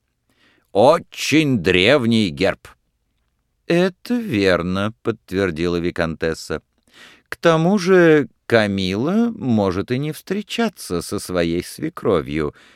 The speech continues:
нарушительницей девиза на этом гербе «Res tuta». «Госпожа де Босиан принимала у себя графиню де Ресто», заметил старик-дядюшка.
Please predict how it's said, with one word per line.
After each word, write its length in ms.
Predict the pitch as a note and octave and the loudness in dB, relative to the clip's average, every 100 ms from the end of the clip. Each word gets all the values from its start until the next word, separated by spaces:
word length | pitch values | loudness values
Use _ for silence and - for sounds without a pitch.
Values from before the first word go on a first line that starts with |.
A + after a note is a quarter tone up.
| _ _ | _ _
нарушительницей 1300 | G#3 A#3 A#3 - - A2+ - G2 F2+ F#2 F2+ - G2 | 2 4 4 -2 0 0 0 -2 0 -4 -6 -4 -4
девиза 580 | F2 E2 A2 A2 A2 F2+ | -2 -2 0 0 0 -2
на 180 | F#2+ F#2+ | -2 -2
этом 360 | F#2+ - B2+ B2+ | -4 -4 -6 -4
гербе 520 | D3+ C3+ F2+ D#2 - _ _ _ _ - | -4 -4 -2 -4 -4 _ _ _ _ 0
«Res 720 | B2+ B2+ C3+ C3+ - - - _ _ | 2 2 2 0 -4 -16 -20 _ _
tuta». 460 | - C#3 F2 - A1 _ _ _ _ _ _ _ _ _ _ _ | -2 -2 -2 -6 -8 _ _ _ _ _ _ _ _ _ _ _
«Госпожа 1000 | C3+ A2+ G#2+ - - G2+ D#2+ G2+ A#2+ B2+ | -2 0 0 -2 2 2 2 2 4 2
де 280 | D2+ A2+ | 2 2
Босиан 840 | F#2 F2+ A2 - G#2 F2 E2+ A2+ F3 _ _ _ _ | 4 2 0 0 0 0 0 -4 -8 _ _ _ _
принимала 720 | B2+ D3+ E3+ A#3 G3+ F2 F2+ | 2 2 2 2 2 2 2
у 160 | E3+ A3 | 2 0
себя 400 | - F#3 A2+ E2+ | -2 2 2 2
графиню 680 | D2 A#2+ G2 A#2 B2 G#2 | 2 2 2 0 0 0
де 140 | F#2+ G2+ | 0 0
Ресто», 540 | B2+ - - F2+ D#2 - _ | 0 -4 -2 0 0 -6 _
заметил 640 | G2+ G#2 G#2+ F#2+ - E2+ | -2 0 0 -2 -4 -6
старик-дядюшка. 1000 | - - F2+ E2+ D#2 E2 C2 B1+ - A#1+ | -8 -4 -2 -2 -2 -4 -4 -10 -12 -16